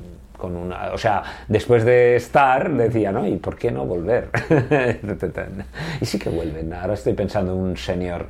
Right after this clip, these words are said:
del año pasa-, de la temporada pasada que volvió.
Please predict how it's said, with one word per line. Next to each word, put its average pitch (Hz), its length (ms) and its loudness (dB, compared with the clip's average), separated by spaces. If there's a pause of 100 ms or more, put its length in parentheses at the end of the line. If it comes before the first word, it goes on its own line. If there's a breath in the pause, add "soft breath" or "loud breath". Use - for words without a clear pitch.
(720 loud breath)
del 85 220 -2
año 87 200 -2
pasa-, 87 340 -6
de 87 80 -2
la 90 100 -2
temporada 85 380 -2
pasada 87 440 -4
que 113 100 -6
volvió. 76 440 -4